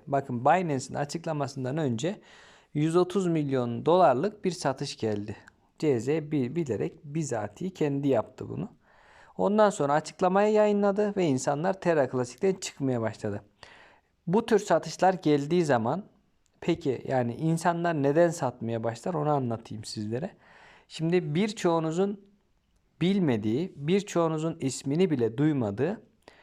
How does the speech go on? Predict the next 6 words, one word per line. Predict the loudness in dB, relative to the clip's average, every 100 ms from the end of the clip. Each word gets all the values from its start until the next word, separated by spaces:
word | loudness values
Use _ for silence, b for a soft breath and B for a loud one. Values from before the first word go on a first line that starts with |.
| b b b b b _ _ _ _
s-, | -14 -12 -12 -4
milisaniyelerde | 0 2 4 4 2 0 -8 2 2 4 2 0 2 2 0 -4
işlem | -6 -10 -4 -2 0
yapan | -2 -2 -2 -2
bilgisayarlar | -2 -2 2 2 2 0 -2
var. | -6 -12 -14